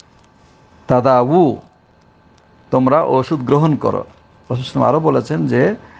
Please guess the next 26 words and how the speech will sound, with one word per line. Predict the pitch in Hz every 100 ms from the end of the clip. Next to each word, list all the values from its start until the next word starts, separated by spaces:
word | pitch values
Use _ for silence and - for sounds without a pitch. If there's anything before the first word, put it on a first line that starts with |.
| - - -
"মা | 117 139
আনজালাল্লাহু | 143 127 131 120 123 127
দান | 120 131 147 160 151
ইল্লা | 131 127 113
আনজালাল্লাহু | 117 113 110 110 110
দাওয়া।" | 120 135 123 - - _ _ -
আল্লাহ | 113 120
যখন | 117 127 131
কোনো | 127 120 127 123 113 - -
অসুখ | 113 110 - 147 -
প্রেরণ | 139 143
করেন | 131 165
তখন | 160 127 135
তার | - -
ঔষধ | 139 147 - 175 -
প্রেরণ | 131 131 113
করেন। | 107 101 104 - - _ - - - - - -
তাহলে | 131 139
বোঝা | 147 156
গেল | 160 160 190 196
যে | 139 135 127 143 185 - -
ওষুধ | - 127 127 190
ব্যবহারটা | 147 131 120 147 151 170 156
এটা | 131
রাসূলের | 117 110 139 143 -
নির্দেশ। | 127 113 107 151 131 -